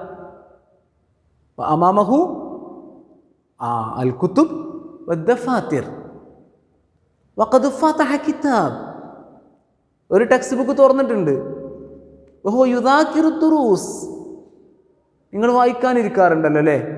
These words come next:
ആ, ഇപ്പോൾ ഓരോ ഇവാലുവേഷനൊക്കെ നടന്നുകൊണ്ടിരിക്കുന്ന സമയമാണ് അല്ലേ? ഓരോ യൂണിറ്റ് ഇങ്ങനെ തീരുമ്പോൾ,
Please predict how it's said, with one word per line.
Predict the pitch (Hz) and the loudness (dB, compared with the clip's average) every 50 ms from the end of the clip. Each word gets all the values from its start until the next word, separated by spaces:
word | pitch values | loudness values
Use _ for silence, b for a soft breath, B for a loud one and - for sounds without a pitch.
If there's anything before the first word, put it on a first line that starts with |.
| - - - - - - - - - 131 | -12 -12 -14 -14 -16 -18 -20 -16 -10 -6
ആ, | 156 165 | -4 -2
ഇപ്പോൾ | 165 160 160 180 190 | -2 -2 -2 0 0
ഓരോ | 190 190 196 | 2 4 4
ഇവാലുവേഷനൊക്കെ | 196 190 190 190 190 196 202 208 208 196 196 214 208 202 202 | 4 4 2 2 2 2 0 0 -2 -2 -2 -4 -4 -2 -2
നടന്നുകൊണ്ടിരിക്കുന്ന | 202 190 185 180 185 196 196 196 190 180 190 185 185 180 165 165 156 | 0 0 0 0 0 0 -2 -2 -2 -2 -2 -2 -2 -2 -2 -2 -4
സമയമാണ് | 156 - 135 127 127 120 113 110 104 - - - - - - | -2 -4 -4 -4 -4 -6 -6 -8 -10 -12 -14 -18 -20 -16 -8
അല്ലേ? | - 143 139 123 110 107 - - - - - - - - - | -2 0 0 0 0 -4 -8 -12 -14 -16 -18 -20 -18 -10 -4
ഓരോ | 135 143 151 160 170 202 240 - - - - - - - - | 0 2 4 4 4 2 0 -6 -10 -12 -12 -14 -12 -6 0
യൂണിറ്റ് | 156 160 170 175 160 | 0 0 0 0 -2
ഇങ്ങനെ | 170 170 175 170 170 | -4 -4 -2 -2 -2
തീരുമ്പോൾ, | 165 165 156 156 156 156 151 160 180 214 240 - - - - | -2 -2 -2 0 0 0 0 2 2 0 0 -4 -8 -12 -14